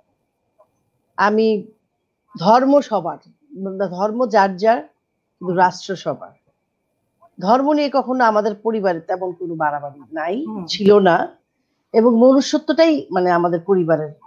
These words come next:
Speaker 1: মানে মানবিক হও, এটা হচ্ছে ভালো মানুষ হও, এটা একটা
Speaker 2: হুম।
Speaker 1: বিষয়।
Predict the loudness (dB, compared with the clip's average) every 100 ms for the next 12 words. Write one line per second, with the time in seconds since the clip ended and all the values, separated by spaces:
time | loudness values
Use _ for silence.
0 | _ -10 -6 -6 -8 -4 0 4 6 4
1 | 2 -4 -14 _ -2 2 0 0 -6 0
2 | 2 4 4 2 0 -6 -16 -20 -20 _
3 | _ _ _ _ _ -6 -2 0 0 -2
4 | -4 -2 -4